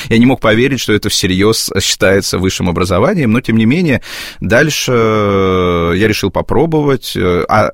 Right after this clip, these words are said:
а дальше сработал, ну, то, что называется гений места, то есть я приехал в авгик вот для того, чтобы просто подавать документы, и оказавшись там, вот просто как-то погрузившись в эту атмосферу, м, погуляв по коридорам, где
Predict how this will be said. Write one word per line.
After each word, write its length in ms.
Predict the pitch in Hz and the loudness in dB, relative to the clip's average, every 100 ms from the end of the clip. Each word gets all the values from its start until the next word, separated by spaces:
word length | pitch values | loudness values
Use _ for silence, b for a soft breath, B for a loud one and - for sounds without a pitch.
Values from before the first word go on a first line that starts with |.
| _ | _
а 140 | 117 | -2
дальше 260 | 113 185 139 | 0 0 -2
сработал, 460 | - 107 127 147 | 0 0 0 0
ну, 120 | 117 113 | 0 -2
то, 80 | |
что 100 | 127 | -2
называется 320 | 117 113 104 107 | -2 0 -2 0
гений 240 | 110 107 | 0 2
места, 420 | 101 92 - - | 2 0 -2 -8
то 140 | - 80 | -8 -8
есть 140 | - | -6
я 80 | 95 | -6
приехал 460 | - 98 95 - 87 | -4 -2 -2 -2 0
в 60 | |
авгик 380 | 87 95 98 - | -2 -2 -6 -4
вот 140 | 117 | -4
для 120 | 95 95 | -4 -4
того, 140 | 95 | -4
чтобы 180 | - 92 | -4 -6
просто 260 | - - - | -6 -6 -6
подавать 360 | 90 95 90 | -2 -2 -2
документы, 520 | 87 - 110 165 - B B B B | -4 -2 0 0 -2 B B B B
и 80 | 110 | 0
оказавшись 760 | 107 - 101 120 175 - - - | 0 2 0 0 -2 -2 -6 -2
там, 360 | 101 104 92 | 0 0 0
вот 160 | 90 90 | -4 -4
просто 340 | - 98 - 101 90 87 82 | -2 -2 -2 -2 0 0 -2
как-то 640 | 85 - 92 87 87 87 | -8 -4 -4 -2 -2 -2
погрузившись 600 | - 95 104 101 101 90 | -4 -2 0 0 -2 -4
в 60 | 98 | -4
эту 160 | 90 92 | -2 -2
атмосферу, 1200 | 90 90 - 123 160 147 127 110 98 95 95 92 | -2 -2 -2 -2 0 0 0 2 2 2 2 2
м, 520 | 90 82 82 87 85 | 0 -4 -4 -4 -4
погуляв 300 | - 101 104 | -2 0 0
по 100 | - | 0
коридорам, 640 | - - 87 101 139 127 104 | -4 -4 -2 0 0 0 0
где 240 | 92 95 | 0 0